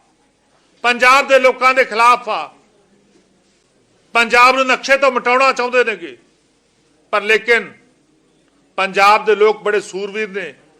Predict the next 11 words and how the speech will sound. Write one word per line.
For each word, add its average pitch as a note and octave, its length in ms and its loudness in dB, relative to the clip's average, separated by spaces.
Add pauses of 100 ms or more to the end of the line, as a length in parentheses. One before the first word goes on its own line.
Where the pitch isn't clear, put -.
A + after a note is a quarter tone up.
(420)
ਬੜੇ G3+ 160 2
ਯੋਧੇ G#3+ 420 4
ਨੇਗੇ। G#3 460 -2 (720)
ਅਸੀਂ A3 200 -8
ਡਟ G#3 260 0
ਕੇ B3+ 480 2 (320)
ਪੰਜਾਬ A3 480 2
ਦੇ A#3+ 100 4
ਨਾਲ A#3 140 0
ਖੜੇ B3 320 2
ਆ। G#3 180 0